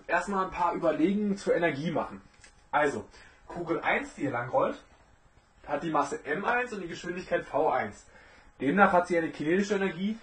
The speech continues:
von ein halb mal M eins mal V eins zum Quadrat. Kugel zwei hat eine Masse von M zwei und eine Geschwindigkeit von V zwei. Demnach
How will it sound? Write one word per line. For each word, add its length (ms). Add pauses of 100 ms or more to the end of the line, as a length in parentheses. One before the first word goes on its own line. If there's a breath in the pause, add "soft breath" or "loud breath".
(220 loud breath)
von 160
ein 180
halb 440
mal 220
M 160
eins 380
mal 160
V 260
eins 300
zum 140
Quadrat. 460 (1300 loud breath)
Kugel 320
zwei 400 (260)
hat 120
eine 140
Masse 240
von 160
M 140
zwei 220
und 60
eine 120
Geschwindigkeit 520
von 140
V 240
zwei. 340 (460 soft breath)
Demnach 480